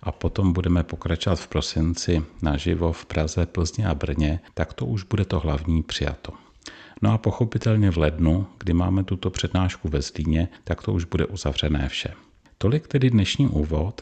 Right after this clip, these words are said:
a pojďme na novinky pro O S V Č.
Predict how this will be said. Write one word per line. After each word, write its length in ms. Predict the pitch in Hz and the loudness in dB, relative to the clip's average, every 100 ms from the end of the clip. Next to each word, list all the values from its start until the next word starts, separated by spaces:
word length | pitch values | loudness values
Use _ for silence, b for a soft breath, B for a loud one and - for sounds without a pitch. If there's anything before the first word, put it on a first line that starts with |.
| - | -10
a 80 | 76 | -8
pojďme 460 | - 87 92 120 110 | -2 -2 0 0 2
na 120 | 76 | 2
novinky 680 | 76 78 85 80 90 92 101 | 2 2 0 0 0 0 -2
pro 160 | - 90 | -4 -4
O 300 | 85 82 - | 0 -2 0
S 180 | 87 - | -4 0
V 180 | 82 76 | 0 0
Č. 360 | - 76 69 | -4 -6 -6